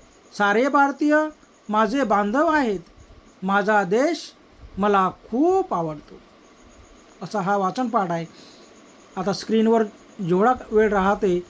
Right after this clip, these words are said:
हा वा-, वाचन पाठ, तोपर्यंत तुम्हाला काय करायचं आहे, हा वाचन पाठ वाचायचा आहे. आणि जो शब्द आला नाही, बघा, वाचन कर, कोणते शब-, शब्द वाचन करताना आपल्याला काही पद्धतीचा वापर करता आहे. जो शब्द येत नाही त्याच्याखाली पेन्सिलनं टिक मार्क करायची.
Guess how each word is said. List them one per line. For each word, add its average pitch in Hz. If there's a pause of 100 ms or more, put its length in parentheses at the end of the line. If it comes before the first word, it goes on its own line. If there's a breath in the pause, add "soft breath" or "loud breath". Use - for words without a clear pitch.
(480)
हा 190
वा-, 185
वाचन 196
पाठ, 170
तोपर्यंत 196
तुम्हाला 202
काय 190
करायचं 208
आहे, 262 (500 loud breath)
हा 208
वाचन 202
पाठ 233
वाचायचा 226
आहे. 202 (500)
आणि 233
जो 247
शब्द 240 (640)
आला 233
नाही, 254
बघा, 254
वाचन 247 (240)
कर, 233
कोणते 247
शब-, 247
शब्द 226
वाचन 254
करताना 254 (520 loud breath)
आपल्याला 269
काही 254
पद्धतीचा 262
वापर 285
करता 247
आहे. -
जो 320
शब्द 359
येत 339
नाही 349
त्याच्याखाली 269
पेन्सिलनं 240
टिक 285
मार्क 190
करायची. -